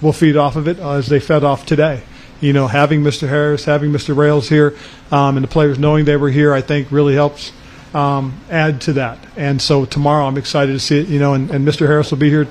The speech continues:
again tomorrow, as, as will some more of the, uh, partnership will be here. So it, it is an opportunity for, um,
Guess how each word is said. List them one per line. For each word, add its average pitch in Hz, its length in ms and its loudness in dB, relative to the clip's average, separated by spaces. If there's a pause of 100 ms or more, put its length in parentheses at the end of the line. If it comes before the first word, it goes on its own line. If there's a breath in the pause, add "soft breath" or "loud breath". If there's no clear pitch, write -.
again 147 300 0
tomorrow, 143 340 0
as, 135 140 -4
as 143 200 -2
will 143 120 -2
some 151 160 -2
more 151 180 4
of 135 140 -2
the, 151 120 0
uh, 165 80 -8
partnership 160 640 -4
will 147 80 -2
be 135 160 -4
here. 135 160 -4
So 143 280 0 (440 loud breath)
it, 160 160 -2
it 170 160 4
is 160 180 4
an 151 120 0
opportunity 156 640 -2
for, 143 360 -4 (580 loud breath)
um, 135 480 -2